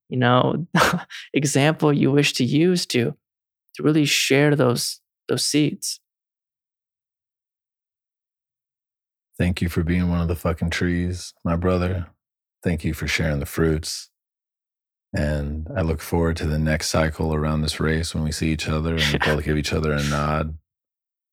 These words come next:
Speaker 2: I fucking see you. You're fucking doing it. Let's keep going for the good of all.
Speaker 1: Para el bien de todos. Thank you, Gazi. Thank you for enjoying the fruits. Thank you for sharing your fruit.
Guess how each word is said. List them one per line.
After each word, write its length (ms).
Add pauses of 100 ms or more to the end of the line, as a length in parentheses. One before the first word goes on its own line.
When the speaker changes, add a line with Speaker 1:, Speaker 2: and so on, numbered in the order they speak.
Speaker 2:
I 60
fucking 280
see 240
you. 540
You're 140
fucking 340
doing 360
it. 220 (880)
Let's 200
keep 220
going 480 (760)
for 60
the 80
good 140
of 120
all. 260 (840)
Speaker 1:
Para 160
el 120
bien 240
de 120
todos. 640 (400)
Thank 180
you, 80
Gazi. 540 (560)
Thank 140
you 60
for 160
enjoying 680
the 80
fruits. 640 (280)
Thank 160
you 60
for 160
sharing 440
your 180
fruit. 380